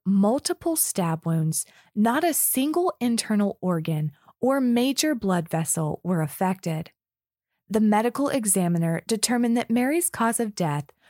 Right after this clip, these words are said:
was due to multiple sharp trauma injuries, or in simple terms,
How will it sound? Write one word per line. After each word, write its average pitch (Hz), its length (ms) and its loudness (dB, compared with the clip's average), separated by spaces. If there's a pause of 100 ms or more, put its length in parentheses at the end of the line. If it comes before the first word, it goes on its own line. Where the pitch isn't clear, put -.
(160)
was 220 240 0
due 220 200 0
to 208 120 -2
multiple 226 600 0
sharp 196 400 -2
trauma 170 420 0
injuries, 180 720 0 (420)
or 208 200 2
in 214 120 2
simple 175 380 0
terms, 156 600 -4